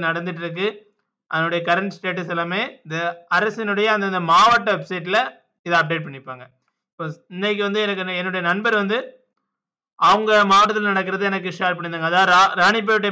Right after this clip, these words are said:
மாவட்டத்துல வந்து இந்த ஆயிரத்தி நானூத்தி முப்பத்தி மூணாம் பசிலி ஆண்டிற்கான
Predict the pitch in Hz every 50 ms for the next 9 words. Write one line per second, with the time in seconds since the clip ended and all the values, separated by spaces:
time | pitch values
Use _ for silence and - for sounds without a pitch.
0 | 185 185 180 180 180 175 170 175 175 175 175 175 196 226 262 - - - _ _
1 | _ _ _ _ _ _ _ _ _ _ _ _ _ _ _ _ _ _ _ _
2 | _ _ _ _ _ _ _ - - 175 175 175 175 - - 156 175 202 220 220
3 | 226 - - 277 269 220 208 190 185 190 202 208 202 - - 220 214 214 202 190
4 | - - 196 196 202 196 190 190 190 190 185 175 180 175 175 170 - - 233 220
5 | 196 185 190 185 175 180 180 175 170 175